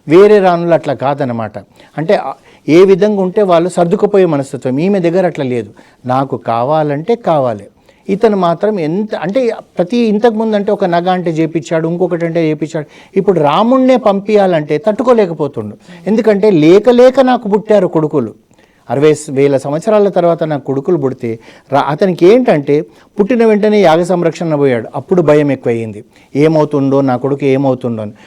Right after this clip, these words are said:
వచ్చి పన్నెండు సంవత్సరాలు అయింది, అన్యోన్యంగా ఉన్నారు. ఆ దశరథ మహారాజు ఏ విధంగా అనుకుంటాడంటే, తను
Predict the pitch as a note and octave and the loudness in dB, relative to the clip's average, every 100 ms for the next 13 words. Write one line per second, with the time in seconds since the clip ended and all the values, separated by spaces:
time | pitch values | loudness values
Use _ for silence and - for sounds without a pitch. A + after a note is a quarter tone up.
0 | - - E3 - B3+ A#3 G3+ F3+ F#3+ F#3+ | -18 -2 -2 0 0 2 4 2 0 -2
1 | F3 F3 G#3 G#3+ F#3+ F3 F3 D#3+ C#3+ G3 | -2 -4 -2 0 0 0 0 0 0 0
2 | G#3 G3+ F3 E3 D#3 D3+ B2+ E3 - _ | 0 0 0 0 0 0 0 -4 -10 _
3 | - - C#3+ D#3 A3+ A#3+ G#3+ G#3 G3+ E3+ | -6 -2 0 0 0 0 2 2 2 4
4 | E3+ G#3 G#3 G3 E3 D#3 D3+ C3 B2+ A#2+ | 2 2 0 -2 -4 -6 -4 -4 -2 -4
5 | F3+ F3+ - - _ - D3+ D3+ C3+ | -6 -6 -20 -20 _ -2 0 2 0